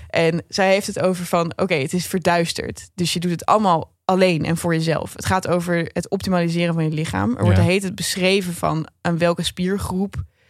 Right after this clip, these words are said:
Speaker 1: je op dat moment aan het werken bent.
Speaker 2: Ja.
Speaker 1: Ehm, het is ook heel erg efficiënt van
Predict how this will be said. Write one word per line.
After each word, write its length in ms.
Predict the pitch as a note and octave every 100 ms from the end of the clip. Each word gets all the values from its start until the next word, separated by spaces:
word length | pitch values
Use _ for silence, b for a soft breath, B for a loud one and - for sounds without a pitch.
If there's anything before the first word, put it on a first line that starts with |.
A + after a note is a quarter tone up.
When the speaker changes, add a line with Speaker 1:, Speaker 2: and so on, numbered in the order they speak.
| _ _
Speaker 1:
je 160 | -
op 80 | D#3
dat 140 | G3
moment 220 | F#3 F3+ F3+
aan 100 | F3+
het 100 | F3+
werken 340 | F3 F#3 F3+
bent. 340 | E3 D#3+ G#3
Speaker 2:
Ja. 220 | - G#2 F#2+ b b b b b
Speaker 1:
Ehm, 540 | - F3+ F3 F3 E3+ F3+ -
het 160 | - F#3
is 180 | G3
ook 120 | G#3 G#3
heel 280 | G3 A#3+
erg 220 | F3+ G3 F#3+
efficiënt 580 | F#3+ - - G#3 G3
van 500 | - - F3+ F3 E3+